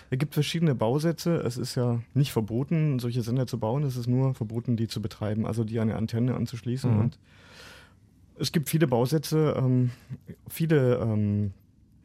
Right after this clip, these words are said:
Speaker 1: Elektronikversendler haben sowas als, äh, Bastelangebot. Ähm, die Elektronikzeitschrift Elektor hat immer wieder Bausätze angeboten.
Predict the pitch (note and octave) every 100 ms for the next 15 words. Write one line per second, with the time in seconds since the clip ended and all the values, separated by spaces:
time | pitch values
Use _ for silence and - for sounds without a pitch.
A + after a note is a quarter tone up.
0 | _ - - C#3 - B2+ C#3+ D#3 G#2+ A#2
1 | B2+ A#2+ G2 - C3 B2+ A#2 A#2+ A#2+ -
2 | A2 A2 - - G#2+ G#2 B2+ - - B2
3 | A#2 A#2 A2+ A#2+ - - - - - -
4 | A2+ A2 A2 G#2+ A2+ A2 A2+ A2+ G#2+ -
5 | D3 C3+ - A2+ B2+ A#2 - A2+ A#2 B2
6 | A#2+ B2 A#2 A2+ - A#2+ A#2 A2+ G2+ A2
7 | B2+ - G#2 A#2 A#2 A2+ A2+ A#2+ A#2+ A#2+